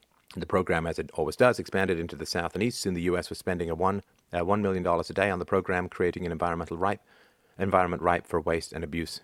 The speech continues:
the commission said. Paying villagers for what they used to do voluntarily destroyed local initiatives and diverted project goods into Pakistan for resale, the commission said. I mean, not to mention, of course, that, uh, the Taliban,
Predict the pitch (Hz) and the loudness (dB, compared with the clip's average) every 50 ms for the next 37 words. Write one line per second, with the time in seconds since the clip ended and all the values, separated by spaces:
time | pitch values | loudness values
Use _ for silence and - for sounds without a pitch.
0 | _ _ - - - 78 - - - 82 - - - 73 - _ _ _ _ _ | _ _ -20 -12 -10 -8 -8 -8 -8 -8 -6 -8 -8 -8 -14 _ _ _ _ _
1 | _ _ _ _ _ _ _ _ _ _ _ _ _ _ _ _ _ _ _ - | _ _ _ _ _ _ _ _ _ _ _ _ _ _ _ _ _ _ _ -20
2 | - - 120 127 127 123 113 131 139 135 120 127 110 - 120 117 113 - 107 107 | 0 4 6 6 8 8 8 8 8 8 6 4 0 2 2 2 4 4 4 4
3 | 110 107 - - 117 113 98 98 98 98 98 95 113 113 110 107 101 90 92 - | 2 2 2 2 2 4 6 6 6 6 6 4 4 6 6 4 2 0 -4 -6
4 | - - 110 107 101 92 98 101 - 104 95 92 101 101 - 101 101 101 - - | 0 4 4 4 6 4 4 2 4 2 2 2 2 0 2 2 2 2 4 2
5 | 98 92 87 82 92 87 - 92 85 - - 92 87 - 90 85 - - - 90 | 0 0 0 2 0 0 0 -2 -2 0 2 2 2 2 0 -2 -4 -4 -2 -2
6 | 87 82 - - - - 98 - - 92 90 92 87 82 - 92 87 80 82 80 | -2 0 -4 -8 -8 -8 -8 -8 -6 -8 -8 -8 -8 -8 -6 -6 -4 -4 -4 -4
7 | 85 87 - - 82 82 85 - _ - _ - 92 82 - - 85 - - 80 | -4 -4 -4 -6 -6 -8 -10 -14 _ -20 _ -12 -10 -10 -10 -10 -8 -8 -8 -8
8 | 85 - _ _ _ _ _ _ - - 127 139 135 - - 143 131 - - 107 | -8 -12 _ _ _ _ _ _ -6 0 2 2 2 2 0 0 0 2 2 2
9 | 107 98 - 92 85 - - 98 85 - - 90 85 85 85 - - _ _ _ | 0 0 0 -6 -4 0 0 0 0 0 -2 -4 -4 -4 -4 -6 -12 _ _ _
10 | _ _ _ _ _ _ _ - 85 80 85 85 - 98 92 90 85 82 82 85 | _ _ _ _ _ _ _ -10 -10 -10 -10 -6 -2 0 0 0 0 0 -2 -2
11 | 82 85 82 | -2 -4 -6